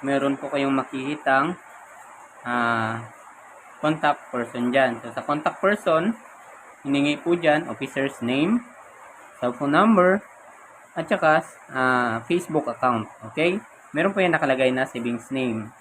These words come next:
savings group name. So, lagyan po natin dyan ulit ng pangalan ng savings group ninyo. And then, address po ng, ah, inyong savings group. Okay? Sulat po ninyo dyan din. Sa officer's name,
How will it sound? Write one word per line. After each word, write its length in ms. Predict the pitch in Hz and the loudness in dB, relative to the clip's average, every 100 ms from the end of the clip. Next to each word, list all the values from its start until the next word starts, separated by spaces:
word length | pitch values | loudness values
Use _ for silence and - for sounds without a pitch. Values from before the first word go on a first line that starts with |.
| - | -8
savings 320 | 139 143 147 143 | -4 -4 -4 -4
group 260 | 135 135 120 | -4 -4 -4
name. 360 | 123 117 107 113 _ - _ | -2 -2 -4 -10 _ -20 _
So, 320 | - 131 123 | -2 0 2
lagyan 320 | 120 120 127 | 0 0 -2
po 80 | 131 | -2
natin 400 | 131 127 147 175 | 0 0 -2 2
dyan 160 | 156 151 | 4 4
ulit 300 | 139 143 147 | 0 -2 -2
ng 320 | 131 143 165 | -2 -2 -2
pangalan 400 | 160 127 120 120 | -6 -4 -2 0
ng 200 | 123 139 165 - - - - | 0 -2 -4 -12 -20 -20 -8
savings 380 | 135 127 123 - | -4 -2 -4 -4
group 240 | 117 104 | -8 -6
ninyo. 400 | 113 117 113 113 - - - | -4 -2 -2 -4 -12 -20 -6
And 160 | 165 175 | -2 2
then, 240 | 160 135 | 2 2
address 320 | 135 135 165 - | -2 -2 -4 -4
po 180 | 131 131 | -8 -2
ng, 260 | 127 143 151 _ _ - | 0 -2 -4 _ _ -8
ah, 240 | 123 120 110 | -2 0 0
inyong 440 | 120 127 143 170 - | 0 0 0 -4 -8
savings 380 | 123 117 113 117 | -6 -2 -4 -4
group. 320 | 135 135 - - _ _ _ _ _ | 0 0 0 -8 _ _ _ _ _
Okay? 340 | - 143 185 190 _ _ _ _ _ _ | -4 0 0 -2 _ _ _ _ _ _
Sulat 220 | - 120 123 | -6 -4 -4
po 100 | 123 | -4
ninyo 300 | 123 123 117 | -2 -2 -2
dyan 240 | 113 110 | -2 -2
din. 100 | 110 | -4
Sa 100 | - | -4
officer's 500 | 139 180 175 220 226 208 | -4 -4 0 0 0 2
name, 400 | 190 202 269 | 2 4 2